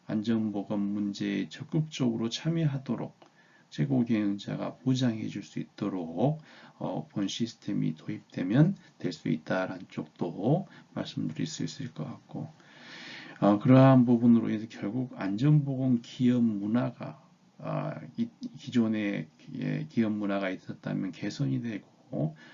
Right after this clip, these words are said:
한편 고도화될 수 있는 기회를 가질 수 있다라는 쪽도 우리가, 아, 본 제도 도입을 통해서 얻을 수 있는 이점이 아니겠느냐 쪽도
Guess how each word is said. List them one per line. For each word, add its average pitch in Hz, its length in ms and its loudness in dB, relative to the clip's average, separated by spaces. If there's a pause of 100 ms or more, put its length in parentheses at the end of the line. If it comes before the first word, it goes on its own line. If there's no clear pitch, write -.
(140)
한편 110 420 -4
고도화될 117 640 2
수 - 220 -8
있는 90 340 -4 (180)
기회를 107 400 -2
가질 101 320 -6
수 - 140 -8
있다라는 - 840 -8
쪽도 98 800 -2 (260)
우리가, 95 540 0 (360)
아, 92 300 -4
본 98 600 0
제도 101 580 -2
도입을 117 540 6
통해서 - 540 -10 (220)
얻을 104 400 -6
수 - 160 -10
있는 107 160 -2
이점이 131 400 -2
아니겠느냐 95 680 -2
쪽도 123 760 -4